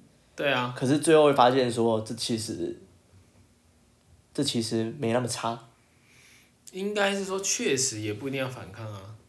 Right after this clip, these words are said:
Speaker 2: 嗯。
Speaker 1: 但是应该是说，这，但这确实是值得思考啊。
Speaker 2: 嘿。
Speaker 1: 啊，为什么不能够是不同家族？
Speaker 2: 对啦，对啦，这是个
Speaker 1: 对，为什么你，你们世世代代可以这样一直延续？
Speaker 2: 嘿。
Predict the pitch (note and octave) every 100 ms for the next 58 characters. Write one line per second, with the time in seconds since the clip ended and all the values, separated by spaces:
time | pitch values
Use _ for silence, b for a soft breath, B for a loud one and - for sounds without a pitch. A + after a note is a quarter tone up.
0 | _ _ - A#2 G#2+ G#2+ F#3 F3+ F#3 F#3
1 | D#3+ F3+ F#3+ G3 G3 F#3 F3+ F3 F3+ b
2 | b b b b _ _ - - - A#3+
3 | A#3+ G#3+ - - - G#3+ C3 B2 C#3+ C3+
4 | B2+ - A#2 A2+ A2+ - - - - A#2+
5 | A2 F3 G3 F3 B2+ G#2+ G#2+ C#3+ A2+ G2+
6 | A#2 B2 B2+ A#2 F#2+ F#2 E2 F2+ F2 -
7 | - A#2+ A2 G#2+ - A#2 - - B2+ C3
8 | A#2 A2+ A2+ G3+ F#3+ D#3+ A#2 A#2 G#2+ G#2+
9 | - B2 B2 C3 F3 - D3+ C#3+ C3+ C3
10 | B2 B2 A#2 A2 F2 E2+ F#2 F#2 - -
11 | A#2+ A2 A2